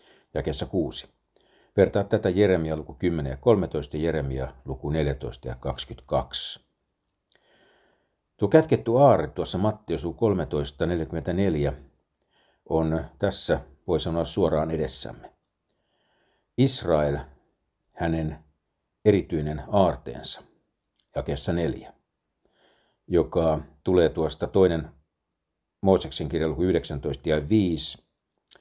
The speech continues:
Ja viisi on kuin psalmi kahdeksankymmentäkaksi luku, jakeet yksi viiva viisi. Ja kuusi on tämmönen toisto psalmista sataviisitoista ja kolme.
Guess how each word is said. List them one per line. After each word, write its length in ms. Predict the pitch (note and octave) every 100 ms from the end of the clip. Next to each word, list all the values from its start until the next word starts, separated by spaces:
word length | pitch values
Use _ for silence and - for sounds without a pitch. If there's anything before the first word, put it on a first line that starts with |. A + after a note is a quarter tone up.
| _ _ _ _ _ _ -
Ja 240 | F#2+ F#2+
viisi 300 | C3+ A#2+ -
on 180 | F2 E2+
kuin 280 | - F2 E2+
psalmi 560 | - A#2+ G#2 E2 D2+ -
kahdeksankymmentäkaksi 1120 | F#2+ F#2 - D#2+ D#2+ D#2+ - - G2+ - D#2
luku, 180 | D2 D#2+
jakeet 360 | D#2 D#2+ D2+
yksi 220 | F#2 - -
viiva 220 | D#2 D#2
viisi. 540 | G#2 E2+ C#2+ - - _ _ _ _
Ja 220 | D#2 D#2+ D2+
kuusi 580 | - B2 F#2 D#2+ D#2+ - _ _ _ _
on 260 | - D#2+ D2
tämmönen 800 | E2+ D#2 D#2 D#2 D#2 D#2 D#2 D2+ _ -
toisto 640 | G#2+ G2 E2 - - C#2+
psalmista 540 | - F#2 E2+ D#2 C#2+ D2+
sataviisitoista 1200 | D#2+ C#2 E2 D2 _ - F2+ F#2+ - D#2+ C2+ -
ja 120 | C#2+ -
kolme. 500 | - A2+ G#2 F2+ F2+